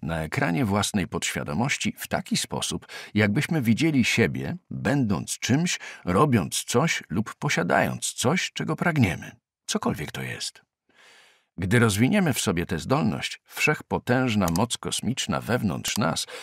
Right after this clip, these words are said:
która przenika wszelkie istnienie, znajdzie sposób na spełnienie naszego pragnienia. Pamiętajmy, że koncepcja bezwysiłkowego wysiłku dotyczy wyłącznie spełniania własnych pragnień,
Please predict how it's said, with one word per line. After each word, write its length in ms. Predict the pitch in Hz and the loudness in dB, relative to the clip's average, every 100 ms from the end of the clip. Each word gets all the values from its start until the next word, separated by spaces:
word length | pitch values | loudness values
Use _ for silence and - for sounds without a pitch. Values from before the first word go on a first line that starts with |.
| - | -14
która 280 | - 120 110 | 2 4 4
przenika 520 | - 139 95 - - | 2 2 2 2 2
wszelkie 460 | - - - - 95 | 2 0 0 0 0
istnienie, 580 | - - 67 65 131 104 - - - | 0 -2 -2 2 2 0 -4 -12 0
znajdzie 480 | 92 139 202 151 | 4 6 6 2
sposób 420 | 113 - 101 110 87 | 0 0 0 0 -2
na 100 | 76 | -4
spełnienie 500 | - 71 65 62 62 | -4 -4 -4 -6 -6
naszego 360 | 60 65 60 | -4 -4 -6
pragnienia. 580 | 60 64 60 55 - - - _ _ _ _ _ _ _ _ _ _ _ _ | -8 -10 -10 -12 -12 -14 -16 _ _ _ _ _ _ _ _ _ _ _ _
Pamiętajmy, 560 | 90 80 85 127 170 113 | 0 2 2 2 4 4
że 120 | 90 | 2
koncepcja 640 | - 76 - 151 - 80 | 0 -2 0 0 2 0
bezwysiłkowego 1080 | 64 - 110 104 107 113 92 104 92 175 123 | 2 2 4 2 2 2 2 2 2 2 0
wysiłku 540 | 76 - 69 - 170 | 0 -2 -4 -2 -2
dotyczy 420 | 175 131 151 - | -2 -2 -4 -4
wyłącznie 640 | 147 120 127 123 156 - 160 | 2 6 8 8 4 0 -2
spełniania 500 | - 101 95 113 110 | 0 2 4 4 4
własnych 480 | 98 92 - 107 - | 2 0 0 -2 -2
pragnień, 500 | - 85 117 78 | -2 -2 0 0